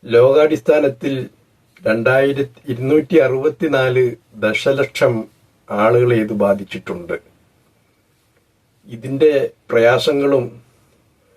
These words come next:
വ്യാപകമായിക്കൊണ്ടിരിക്കുന്ന ബുദ്ധിമുട്ടുകളും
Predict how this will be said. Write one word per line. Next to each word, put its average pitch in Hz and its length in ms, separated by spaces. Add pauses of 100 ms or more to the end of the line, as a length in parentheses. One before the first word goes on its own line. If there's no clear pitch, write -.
(300)
വ്യാപകമായിക്കൊണ്ടിരിക്കുന്ന 131 1500 (260)
ബുദ്ധിമുട്ടുകളും 123 800